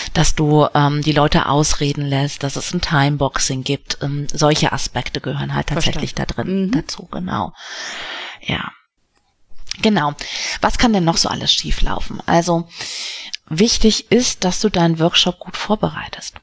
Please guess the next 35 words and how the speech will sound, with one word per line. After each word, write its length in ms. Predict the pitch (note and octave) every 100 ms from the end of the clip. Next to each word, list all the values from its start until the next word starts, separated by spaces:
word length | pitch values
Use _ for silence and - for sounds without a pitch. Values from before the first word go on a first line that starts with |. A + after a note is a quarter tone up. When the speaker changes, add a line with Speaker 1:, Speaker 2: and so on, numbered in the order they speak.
| -
Speaker 1:
Wenn 120 | E3
du 80 | F3
dir 160 | E3+ E3
am 120 | E3+
Anfang 440 | - A3+ D#4+ G3+ F#3
schon 200 | - E3
Fragen 420 | - E3 F3+ F3+
zurechtgelegt 800 | - D3 D3 - D3+ C#3+ D3 -
hast, 180 | C#3+
eine 100 | -
Struktur 560 | D#3 - D#3+ - - A3+
zurechtgelegt 760 | - F3 D3+ - D#3 D#3 - D3+
hast, 200 | D3+ -
wo 60 |
du 80 | D3+
hin 260 | D3 A#3+ C4
möchtest, 600 | D#3+ - - - - -
Speaker 2:
Mhm. 200 | E3 F#3 - -
Speaker 1:
dann 200 | D#3+ D#3
wirst 220 | B3 -
du 60 |
dieses 340 | F3+ D#3+ D#3+ -
Ziel 260 | - F#3+
auch 140 | F3 D3+
erreichen. 480 | D3+ F3+ G3+ F#3 D3+
Das 140 | D#3
ist 200 | - -
wie 100 | A3+
bei 160 | A3+ G#3+
allen 320 | - C4 E3
im 140 | E3+
Leben. 360 | E3 B2 - C3+
Wenn 140 | E3+
du 80 | F3
eine 240 | E3+ F3